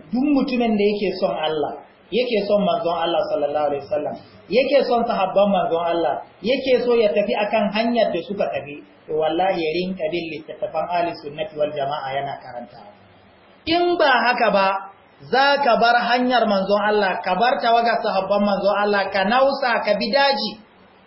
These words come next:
baka sani ba kana cewa musulunci kake. Don duk mutumin da aka ce aikinka ya saba da da Annabi sallallahu alaihi wasallam, ya saba da aikin sahabbai, to wane irin aiki kake yi wannan? Ina aikin ya fito,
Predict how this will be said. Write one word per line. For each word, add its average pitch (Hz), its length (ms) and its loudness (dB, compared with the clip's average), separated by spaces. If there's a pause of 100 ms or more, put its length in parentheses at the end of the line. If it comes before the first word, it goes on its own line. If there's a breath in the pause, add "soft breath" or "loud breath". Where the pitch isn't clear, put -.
(280)
baka 202 300 2
sani 233 300 0
ba 190 80 2
kana 190 320 0
cewa 175 180 0
musulunci 175 560 -8
kake. - 320 -20 (1700)
Don 196 160 2
duk 233 160 2
mutumin 208 400 2
da 185 80 2
aka 190 160 -2
ce 170 160 -2
aikinka 190 560 0
ya 175 240 0
saba 202 400 0
da 151 80 -4
da 165 160 -2
Annabi 156 160 -4
sallallahu 143 320 -4
alaihi 135 160 -4
wasallam, 143 300 -6 (260)
ya 180 240 0
saba 233 380 2 (100)
da 185 60 2 (180)
aikin 202 320 0
sahabbai, 151 560 -4 (240)
to 180 80 -4
wane 175 240 0
irin 214 320 -2
aiki 202 320 0
kake 185 240 -4
yi 160 160 -2
wannan? 143 240 -6 (1600)
Ina 175 420 -2
aikin 202 440 0
ya 156 140 -2
fito, 165 340 -4